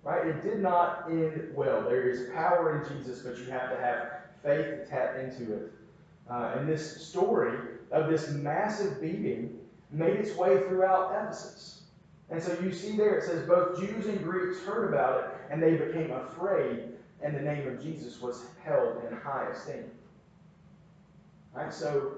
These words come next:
we go from this point where people are casually using the name of Jesus. They see someone try to casually use it, the story of these men that take this beating from this evil spirit, and suddenly they're awed by the name of Jesus.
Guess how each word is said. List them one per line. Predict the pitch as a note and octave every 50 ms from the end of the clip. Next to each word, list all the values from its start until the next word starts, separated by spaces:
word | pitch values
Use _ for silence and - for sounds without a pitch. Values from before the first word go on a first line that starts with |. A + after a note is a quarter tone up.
| - - - -
we | D#3+ D#3+
go | D#3 D#3+ - G3+ A3 A#3+ A3
from | - - D3 C#3+
this | C#3 C#3 - -
point | - F#3+ F3+ - C#3
where | C#3 C#3 -
people | - F3+ E3 D3
are | C#3 B2+ - - - -
casually | - - F#3 F#3 F3+ F#3 - D#3 D3 C#3 C#3 C#3 D#3
using | F3 F#3 F3 D#3 D3 C3+
the | C3+ C3+
name | C#3+ C#3 C3+
of | B2 A2+ A2 G#2+
Jesus. | A#2 D#3 F3+ F#3 - - A#2 A2 - - - - - - -
They | C#3 C#3+ -
see | - - F#3 G3
someone | - - F#3+ F3 D#3 C#3+ - A#2+
try | - - - A#3 - B3
to | - -
casually | - D#3+ D3+ C#3+ - - C3 B2+ B2 A#2+ A#2
use | A#2 A2+ A#2 A2+ -
it, | - - - - - - - - - -
the | C#3 -
story | - - F3 F#3 - F#3 F3+ E3 D#3
of | D3 D3 - D#3 D#3
these | D3+ D3 - - - - - -
men | D#3 E3 E3 D#3+ D#3+
that | C#3+ - -
take | - D#3+ E3 -
this | D#3 C#3+ - - -
beating | - D#3+ F3+ G#3 - - D3 - -
from | D#3+ C#3+
this | C3+ C3 - -
evil | - F3+ D3+ C3 B2+ -
spirit, | - - F#3+ G3 F#3 D#3 D3+ - - - - -
and | - D3+ D3+ D3
suddenly | - - - - B3+ - G#3 E3+ - - A#2 A2+ A#2 A#2+ D3+ - - - - - - - - - - - - - - -
they're | C#3 C3+ C3+ - C3+
awed | D3+ D#3 D3+ C#3+ - -
by | - - G2 G2 G2
the | G2 F#2+
name | F#2 E2+ D#2+ -
of | -
Jesus. | - E2 D#2 - - - - - - - -